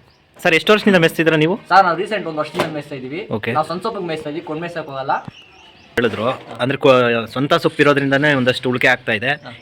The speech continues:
Speaker 1: ಇನ್ ತೀರಾ ಕೊಂಡ್ ಮೇಯ್ಸಿದ್ರೆ ಏನು ಸಿಗಲ್ಲ ಅಂತ ಹೇಳ್ತಾ ಇದ್ದಾರೆ.
Speaker 2: ಹಾ.
Speaker 1: So ಅಂಥವರ ಒಂದು ಪರಿಸ್ಥಿತಿನ ನೀವು ಯಾವ ಥರ ಹೇಳ್ತೀರಾ?
Speaker 2: ಸರ್, ಈಗ ಕೊಂಡ್ ಮೇಯ್ಸಕ್ ಹೋದ್ರೆ ನೂರ, ಐವತ್ತು ಮಟ್ಟಕ್ಕೆ ತಗೊಳ್ಳಿ, ಮಿನಿಮಮ್ ನಲ್ವತ್ತು ಮೂಟೆ ಸೊಪ್ಪು ಬೇಕು.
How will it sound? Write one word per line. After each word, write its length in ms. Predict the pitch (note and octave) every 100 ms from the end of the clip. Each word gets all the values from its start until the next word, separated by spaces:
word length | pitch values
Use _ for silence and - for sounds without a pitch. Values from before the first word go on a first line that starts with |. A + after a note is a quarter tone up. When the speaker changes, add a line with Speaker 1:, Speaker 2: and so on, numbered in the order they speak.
| -
Speaker 1:
ಇನ್ 80 |
ತೀರಾ 260 | B2+ D#3 F#3+
ಕೊಂಡ್ 220 | F#3 D#3+
ಮೇಯ್ಸಿದ್ರೆ 480 | E3 D#3 D3+ D#3+ C3
ಏನು 160 | C#3 C#3+
ಸಿಗಲ್ಲ 340 | - C3 C3
ಅಂತ 160 | A#2 C#3
ಹೇಳ್ತಾ 220 | A#2+ A2+
ಇದ್ದಾರೆ. 200 | G2+ A#2
Speaker 2:
ಹಾ. 240 | A2+ B2 -
Speaker 1:
So 60 |
ಅಂಥವರ 380 | D3 C#3+ F3 F3
ಒಂದು 180 | E3 D3
ಪರಿಸ್ಥಿತಿನ 560 | C3+ C#3 - D3+ C3+ D3
ನೀವು 260 | C3+ C3
ಯಾವ 120 | A#2+
ಥರ 140 | B2 A#2
ಹೇಳ್ತೀರಾ? 340 | A2 G#2+ G#2+ - _ _ - _ _
Speaker 2:
ಸರ್, 260 | - B2+ E3
ಈಗ 140 | F3+
ಕೊಂಡ್ 260 | F#3 D#3 D#3+
ಮೇಯ್ಸಕ್ 320 | F3+ F#3+ G3
ಹೋದ್ರೆ 300 | F#3+ F3+ F#3+ F3+ F3 F#3 - E3
ನೂರ, 200 | E3+ E3+ D3+ C#3 C3 - C#3+
ಐವತ್ತು 240 | F3 F3+
ಮಟ್ಟಕ್ಕೆ 220 | E3+ F#3+
ತಗೊಳ್ಳಿ, 340 | E3+ E3 D3 D#3 D#3 - -
ಮಿನಿಮಮ್ 300 | D#3 F3+ G3
ನಲ್ವತ್ತು 300 | E3+ E3 D#3+
ಮೂಟೆ 140 | F3 E3+
ಸೊಪ್ಪು 200 | C#3+ D3
ಬೇಕು. 440 | D#3 C#3 C3+ -